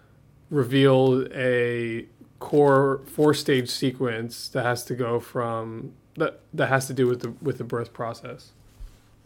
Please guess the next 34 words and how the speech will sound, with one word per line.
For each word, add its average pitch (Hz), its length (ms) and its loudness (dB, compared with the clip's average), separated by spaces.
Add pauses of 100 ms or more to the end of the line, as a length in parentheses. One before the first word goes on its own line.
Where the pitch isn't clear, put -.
(220)
Then 156 120 2
I'm 147 80 4
gonna 143 80 2
pick 165 160 -2
back 147 180 4
up 143 120 6
with 135 120 0
Tarnas. 139 560 0
He 156 80 -2
writes, 139 320 6
"In 165 100 4
the 160 60 8
initial 202 320 10
sessions, 170 480 4
subjects 180 460 4
typically 180 560 6
moved 151 360 4
back 147 360 6
through 139 220 2
earlier 160 400 6
and 156 80 2
earlier 147 380 4
biographical 135 720 2
experiences 127 800 -2
and 123 120 -2
traumas, 113 760 -2 (460)
such 143 180 0
as 139 140 4
the 139 120 2
Oedipus 151 320 4
complex, 151 720 2
toilet 151 380 4
training, 147 420 2
nursing, 135 680 2